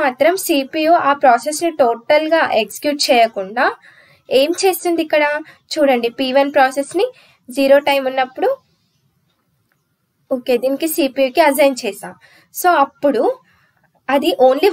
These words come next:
one unit of టైమ్‌ని మాత్రమే execute చేస్తుంది. But ఇక్కడ సీపీయూ burst time ఏంటి? Five units. అంటే ఇక్కడ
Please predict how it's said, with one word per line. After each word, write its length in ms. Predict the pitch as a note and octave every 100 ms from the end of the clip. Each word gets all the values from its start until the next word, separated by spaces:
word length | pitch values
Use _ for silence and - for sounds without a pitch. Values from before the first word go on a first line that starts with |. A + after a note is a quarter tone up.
| C#4
one 140 | C#4+ F4+
unit 200 | F#4 F4+ F4
of 80 | F4 -
టైమ్‌ని 280 | D#4+ D#4 E4
మాత్రమే 340 | D4+ C#4 D#4 F#4+ G4+
execute 360 | C4 - D#4 -
చేస్తుంది. 440 | C4+ - G3+ F3+ - _ _ _ B3
But 120 | E4
ఇక్కడ 180 | E4 E4+ E4+
సీపీయూ 400 | - D4+ D4+ F4 D#4+
burst 240 | D4+ D#4 F4
time 160 | E4+ E4
ఏంటి? 180 | D#4+ E4 E4
Five 200 | F4 D#4 D#4
units. 360 | B3+ F#3+ - - - _ _ _
అంటే 140 | C4+ F4
ఇక్కడ 160 | E4+